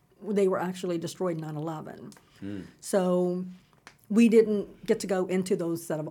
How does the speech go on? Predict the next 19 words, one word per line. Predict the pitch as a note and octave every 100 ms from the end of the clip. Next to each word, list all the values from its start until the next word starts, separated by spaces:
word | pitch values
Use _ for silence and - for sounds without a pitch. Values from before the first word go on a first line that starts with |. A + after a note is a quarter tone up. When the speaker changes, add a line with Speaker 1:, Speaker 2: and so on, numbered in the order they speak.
| -
Speaker 1:
offices | F#3 F#3+ F#3 - -
to | -
work | G3 A#3 A3+
out | D3
of. | C#3 C#3 - - _ _ _ _
Now, | F#3 -
since | B3+ A3+
I've | G3+ E3 D#3
left | C4 F#4 -
there, | E3+ D#3 D3+ D3 D3 _ _ _ _ -
all | F#3 F#3
of |
the | F3
offices | D#3+ E3 - D#3
are | F3+ D#3
back | D3+ E3+ E3 E3
in | F3+ F#3+ F3
the |
Pentagon | E3+ F3 D#3 D3+ C3+ - -